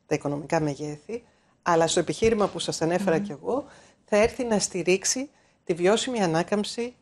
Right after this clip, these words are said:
Speaker 1: και τη ζήτηση της ευρωπαϊκής οικονομίας. Δεν υπάρχει δικαιολογία, ε,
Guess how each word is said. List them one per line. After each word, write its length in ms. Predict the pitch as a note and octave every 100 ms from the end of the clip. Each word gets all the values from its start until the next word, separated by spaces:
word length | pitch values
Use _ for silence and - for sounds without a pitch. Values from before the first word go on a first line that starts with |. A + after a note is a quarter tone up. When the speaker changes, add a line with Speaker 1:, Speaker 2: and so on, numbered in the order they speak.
| _
Speaker 1:
και 80 | F#3
τη 120 | D#3+
ζήτηση 480 | D#3+ G3 G#3 - G#3+
της 200 | G3 F3+
ευρωπαϊκής 540 | E3+ D#3 D#3 F3 -
οικονομίας. 640 | - D3 C#3+ D3 C#3 - _ _ _
Δεν 180 | G3 C#4+
υπάρχει 360 | C#4 D3+ -
δικαιολογία, 760 | C3 - C3+ C3 C3 C#3+ D3 F#3+ _ _ _ _
ε, 460 | - E3 D#3+ D#3